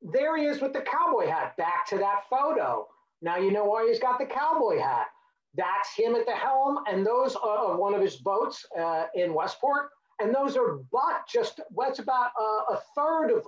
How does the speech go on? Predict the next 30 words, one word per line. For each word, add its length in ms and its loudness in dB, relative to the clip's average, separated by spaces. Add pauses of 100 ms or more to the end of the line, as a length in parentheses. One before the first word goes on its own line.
all 260 2
the 120 0
boats 360 -2
he 240 0
owned. 360 2 (640)
Okay, 200 0
so 300 -2 (280)
he 60 2
had 100 2
the 60 0
yacht, 380 2 (140)
then 100 2
he 60 2
had 160 0
these, 300 2
and 80 2
then 80 0
he 80 2
had 120 2
more 220 2
steam 380 0
launches. 680 0 (340)
He 180 2
also 560 2
had, 600 -2 (340)
um, 580 -2 (420)
two 420 0
very 460 2
powerful 520 -2
speedboats, 680 -4